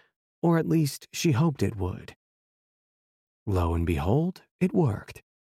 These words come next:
A C C T V camera picked her up walking about ten blocks in the opposite direction at exactly the time she, or whoever it was, was recorded following the boys.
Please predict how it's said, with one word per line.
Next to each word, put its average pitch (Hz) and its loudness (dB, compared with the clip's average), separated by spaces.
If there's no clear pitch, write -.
A 139 4
C 170 2
C 156 2
T 147 2
V 135 4
camera 110 2
picked 123 2
her 117 6
up 117 2
walking 117 2
about 107 4
ten 117 2
blocks 113 2
in 101 4
the 104 2
opposite 110 -2
direction 107 0
at 117 4
exactly 156 2
the 143 4
time 131 2
she, 170 0
or 156 4
whoever 151 4
it 92 0
was, 98 0
was 151 4
recorded 120 4
following 98 2
the 90 2
boys. 120 -4